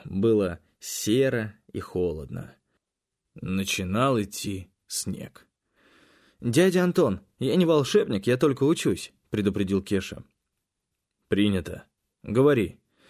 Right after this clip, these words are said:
«Ну, все эти цифры, они антураж.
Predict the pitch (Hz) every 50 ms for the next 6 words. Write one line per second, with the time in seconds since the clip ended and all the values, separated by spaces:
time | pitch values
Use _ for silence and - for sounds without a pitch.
0 | _ _ _ - - - - - - _ _ _ _ - 175 196 220 196 147 117
1 | 90 - - - - - - - - - - 190 180 135 - 131 123 - - 214
2 | 196 131 - 110 101 90 87 - - - - _ _ _ _ - 113 113 131 175
3 | 185 185 185 185 170 147 117 - - _ _ _ _ - - - 120 120 - 135
4 | 151 170 151 113 - - -